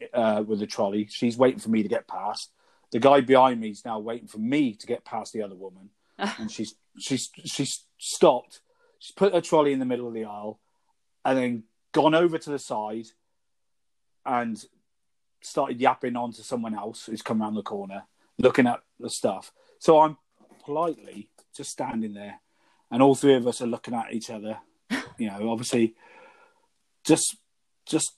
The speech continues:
trying not to, to do anything that we shouldn't. And I'm standing there, and she turns around, she goes, "Oh, sorry. I, I didn't know which way you were gonna go."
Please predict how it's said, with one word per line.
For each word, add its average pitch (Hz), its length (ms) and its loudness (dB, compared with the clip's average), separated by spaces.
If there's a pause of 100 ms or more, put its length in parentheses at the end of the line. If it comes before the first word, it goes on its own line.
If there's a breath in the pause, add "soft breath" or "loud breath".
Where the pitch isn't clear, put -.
trying 160 440 4
not 143 300 -6
to, 127 380 -4 (380)
to 127 100 -10
do 135 280 4
anything 123 440 -2
that 120 140 -12
we 113 100 -8
shouldn't. 104 420 -10
And 107 100 -12
I'm 117 160 0
standing 110 380 -2
there, 98 140 -10
and 107 160 -4
she - 140 -10
turns 131 300 2
around, 113 180 -2
she - 60 -16
goes, - 220 0
"Oh, 247 180 4 (640)
sorry. 135 540 0 (400 soft breath)
I, 151 180 2 (540)
I 147 40 2
didn't 175 140 2
know 185 120 8
which 196 200 4
way 190 120 6
you 190 100 2
were 180 80 4
gonna 185 220 0
go." 170 320 2